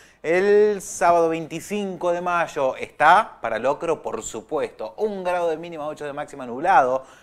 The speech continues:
El sábado veinte por ciento probabilidades de lluvia. El domingo va a estar seminublado, pero muy frío. Un grado bajo cero para Carlos Paz, siete grados de máxima. Y el lunes sale el sol,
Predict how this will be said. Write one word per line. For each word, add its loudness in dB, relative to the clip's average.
El -8
sábado 0
veinte -8
por -12
ciento -12
probabilidades -6
de -8
lluvia. 0
El -2
domingo 2
va 4
a 2
estar 0
seminublado, 2
pero 6
muy 2
frío. 0
Un 4
grado 2
bajo 2
cero -2
para 2
Carlos -2
Paz, 2
siete -4
grados 0
de -2
máxima. -4
Y -2
el 2
lunes 0
sale 2
el 0
sol, 2